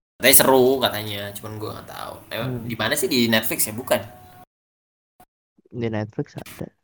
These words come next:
Speaker 2: Netflix juga ada.
Speaker 1: Ih. <laughs> Gua nungguin ini film A dua puluh empat, apa judulnya, X tuh belum ada, anjir, bangsat lah.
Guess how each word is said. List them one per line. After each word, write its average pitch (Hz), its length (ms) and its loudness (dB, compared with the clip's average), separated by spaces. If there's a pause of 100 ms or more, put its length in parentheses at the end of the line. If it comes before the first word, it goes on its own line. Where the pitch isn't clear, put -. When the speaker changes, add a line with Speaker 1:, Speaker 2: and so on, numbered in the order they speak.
(120)
Speaker 2:
Netflix 127 480 0
juga 120 240 -2
ada. 110 200 -8 (520)
Speaker 1:
Ih. 110 160 -4 (2000)
<laughs> - 400 -14 (600)
Gua 139 200 6 (520)
nungguin 147 720 2 (200)
ini 202 600 4
film 175 240 0
A 156 120 6
dua 151 200 4
puluh 151 200 -2
empat, 180 320 8
apa 160 280 -2
judulnya, 139 520 -6
X - 360 2
tuh 151 240 -6
belum 107 480 -8
ada, 98 480 -6
anjir, 101 200 -12
bangsat - 520 -8
lah. - 100 -20